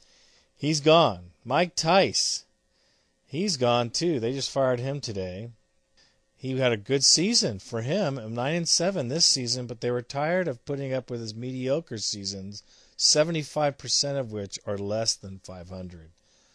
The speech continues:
So, do you think Mike Tice should come to the Raiders? A lot of people are saying it. I say, no, he hasn't proven himself as a coach. Turner didn't prove himself as a coach,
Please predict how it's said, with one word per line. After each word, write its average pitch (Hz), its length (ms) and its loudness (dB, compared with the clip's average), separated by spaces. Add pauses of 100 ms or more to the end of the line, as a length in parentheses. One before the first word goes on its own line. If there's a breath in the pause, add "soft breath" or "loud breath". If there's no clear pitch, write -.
(240 soft breath)
So, 101 420 -2
do 98 120 -10
you 107 40 -8
think 120 220 -6
Mike 120 280 -4
Tice 123 280 -2
should 123 140 -12
come 127 160 -6
to 123 40 -8
the 120 120 -4
Raiders? 123 400 0
A - 20 -6
lot 113 140 0
of 110 60 -8
people 123 260 -6
are - 20 -2
saying 120 300 -2
it. 120 160 -4
I 117 160 -4
say, 113 580 0 (540 soft breath)
no, 147 260 4
he 107 140 0
hasn't 117 320 -2
proven 135 260 -4
himself 127 460 -2
as 107 100 -4
a 104 60 -6
coach. - 580 0 (320 soft breath)
Turner 170 420 0
didn't 117 360 -4
prove 117 160 -4
himself 107 440 -2
as 98 120 -4
a 95 60 -8
coach, 113 580 -4